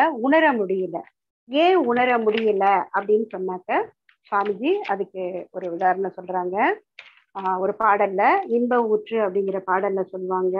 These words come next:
உண்மை, ஏன்னா புலன் வயப்பட்ட அறிவுல இருக்கிறோம், பொருள் வயப்பட்ட அறிவுல இருக்கிறோம், உயிர் உணர்வு இப்பதான் இங்க வந்ததுக்கு அப்புறம் பெற்றுட்டு இருக்கிறோம், இறை உணர்வை கொஞ்சம் கொஞ்சமா அவ்வப்போது சிறிது நேரம் பெற்று பெற்று எழுந்து கொண்டே இருக்கிறோம்.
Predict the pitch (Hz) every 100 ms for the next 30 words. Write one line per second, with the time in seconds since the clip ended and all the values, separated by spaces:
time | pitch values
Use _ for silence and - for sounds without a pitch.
0 | 233 415 _ _ _ _ _ _ 226 269
1 | 302 311 330 370 - _ 233 269 247 262
2 | - 269 285 262 262 262 233 220 214 240
3 | 233 226 196 190 196 202 240 - _ 247
4 | 277 269 247 226 220 214 190 196 214 208
5 | 196 185 185 208 262 - 247 285 262 247
6 | 269 262 214 233 226 247 208 202 202 226
7 | 226 196 226 247 202 185 208 190 196 -
8 | 214 359 - _ - - 269 302 302 262
9 | 262 311 320 220 233 233 233 240 285 202
10 | 226 220 247 269 - 214 220 233 240 202
11 | 190 - 208 - 240 220 262 208 214 240
12 | 240 208 208 220 185 175 180 160 233